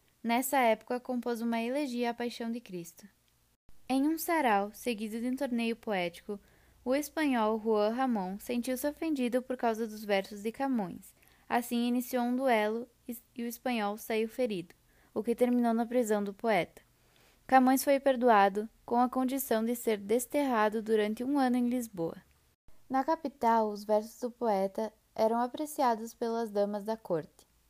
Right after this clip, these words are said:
Para fugir de perseguições de outros poetas, em mil quinhentos e quarenta e sete,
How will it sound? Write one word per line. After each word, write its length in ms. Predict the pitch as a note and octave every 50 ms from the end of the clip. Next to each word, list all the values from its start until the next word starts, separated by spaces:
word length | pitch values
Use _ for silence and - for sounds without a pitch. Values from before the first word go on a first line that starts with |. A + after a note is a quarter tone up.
| _ _ _ _ _ _ _ _ _ _ _ _ _ _ _ _ _ _
Para 240 | - B3+ B3+ D4 D4+
fugir 320 | D4+ E4+ E4 D4 C#4+ C#4 A#3+
de 100 | A#3 C#4
perseguições 840 | C4+ - C4 B3+ - - D4+ C4+ D4 C#4+ - - A#3 A3+ A#3 A3
de 80 | G#3 A3+
outros 320 | G#3+ G#3 - A3 A3+ A3
poetas, 640 | - - B3+ A3+ G3 F3+ F3+ F#3 - - G3+ G3 - - _ _ _ _ _ _ _
em 160 | - A#3+ A#3+ A#3+
mil 220 | B3 B3 C4+ C#4
quinhentos 500 | C#4 - D#4 C#4+ C4+ C4 B3 - A#3 A3+
e 60 | B3+
quarenta 400 | B3 - A#3+ A3+ G#3+ A3 A3 -
e 60 | B3
sete, 600 | B3 - - G#3+ F#3+ F#3 F#3 F#3 _ - G#3+ G#3+